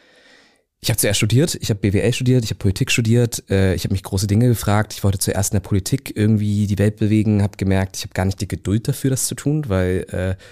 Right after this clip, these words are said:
ähm, äh, ähm, immer wieder gegen dieselben Debatten anzuschreien, das kann ich nicht, ähm, und gleichzeitig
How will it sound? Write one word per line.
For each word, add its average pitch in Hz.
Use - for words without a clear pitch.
ähm, 92
äh, -
ähm, 90
immer 110
wieder 107
gegen 107
dieselben 101
Debatten 104
anzuschreien, 101
das -
kann -
ich 117
nicht, -
ähm, 98
und 95
gleichzeitig 98